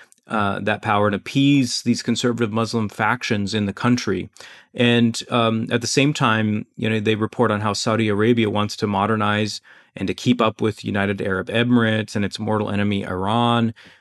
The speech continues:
Uh, so it's got, uh, y-, y-, the leadership there is sort of pulled apart. I mean, a couple of other, you know, quick strands about religion is, you know, we talked on the podcast of how the,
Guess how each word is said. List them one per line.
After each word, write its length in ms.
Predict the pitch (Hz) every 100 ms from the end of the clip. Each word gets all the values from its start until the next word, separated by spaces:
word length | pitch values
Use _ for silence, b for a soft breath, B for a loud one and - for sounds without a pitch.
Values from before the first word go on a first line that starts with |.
| b
Uh, 360 | 113 107 101 98
so 340 | - 127 117
it's 180 | 113 -
got, 580 | 120 139 180 202 - 143
uh, 240 | 127 117 -
y-, 140 | - -
y-, 160 | - -
the 160 | 120
leadership 400 | 120 139 165 135
there 180 | 123 117
is 320 | - 110 107
sort 140 | - 117
of 80 | -
pulled 240 | 139 117
apart. 500 | - - 143 95 - b b b
I 80 | -
mean, 140 | 120 117
a 40 |
couple 240 | 160 156
of 100 | 127
other, 400 | 123 131 127 110 - -
you 80 | 113
know, 80 | 107
quick 280 | - 127
strands 460 | - - 113 117 131
about 180 | 110 104
religion 460 | 104 127 196 143
is, 300 | 110 98 - -
you 160 | 120
know, 40 | 113
we 100 | 110
talked 260 | 117 107
on 160 | 117 107
the 80 | 98
podcast 500 | 113 107 107 95 101
of 100 | 104
how 140 | 101
the, 200 | 95